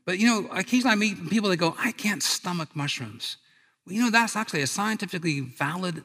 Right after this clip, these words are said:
observation, I think. It's because of incompatibility, probably, of their microbiome with the microbiome that's normally associated with fungi.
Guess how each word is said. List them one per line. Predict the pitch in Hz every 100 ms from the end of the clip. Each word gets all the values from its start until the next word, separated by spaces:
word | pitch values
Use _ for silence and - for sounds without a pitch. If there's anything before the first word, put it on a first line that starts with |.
| _
observation, | 131 139 - 143 175 - 127
I | 110
think. | - 120 - _ - - -
It's | - 147
because | 202 196
of | 185 175
incompatibility, | 214 220 - 196 226 202 170 254 240 147
probably, | 131 - 156 170 202 160
of | 156
their | 165
microbiome | 165 190 190 185 170 233 240 147 143 175 - - -
with | 170
the | 180
microbiome | 196 208 202 165 185 214 185
that's | 175 196
normally | 180 190
associated | 170 - 135 151 156
with | 165
fungi. | - 240 240 -